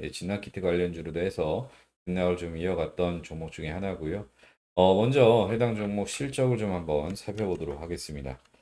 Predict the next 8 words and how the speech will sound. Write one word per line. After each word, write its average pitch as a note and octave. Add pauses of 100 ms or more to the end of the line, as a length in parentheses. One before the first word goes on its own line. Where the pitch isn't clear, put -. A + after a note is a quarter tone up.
(420)
네, F#2
이천이십 B2+
년도 A#2+
매출액, G2
예, D2+
천사백사십일억 A#2
원으로 F#2
나왔었고요. F2